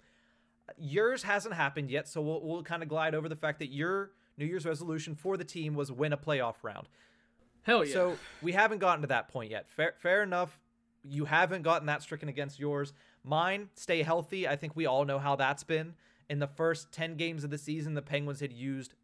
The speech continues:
Speaker 1: twelve defensemen. Now we've finally gotten healthy on defense, and now we're missing constantly four of our better forwards. So stay healthy is definitely something the Penguins have failed at as a New Year's resolution,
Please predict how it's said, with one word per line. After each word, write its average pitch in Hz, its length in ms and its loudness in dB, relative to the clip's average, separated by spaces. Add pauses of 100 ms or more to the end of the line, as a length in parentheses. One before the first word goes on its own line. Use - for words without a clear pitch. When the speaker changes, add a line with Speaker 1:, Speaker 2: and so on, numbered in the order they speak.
Speaker 1:
twelve 151 480 -2
defensemen. 147 640 -6 (360)
Now 143 280 2
we've 139 260 -2
finally 147 400 2
gotten 139 240 2
healthy 147 360 -2
on 131 280 -4
defense, 156 580 -6 (300)
and 139 120 -6
now 147 140 0
we're 147 120 2
missing 147 480 -2 (340)
constantly 151 640 -4 (180)
four 151 380 4
of 127 220 -2
our 131 180 2
better 139 500 0
forwards. 123 600 -4 (240)
So 156 480 0
stay 190 260 -8
healthy 165 320 -2
is 139 80 -4
definitely 143 300 -6
something 143 300 -6
the 120 60 -8
Penguins 131 300 -6
have 131 160 -2 (100)
failed 143 280 2
at 107 300 -6
as 131 140 -2
a 127 60 -6
New 131 80 -6
Year's 131 260 -4
resolution, 117 640 -6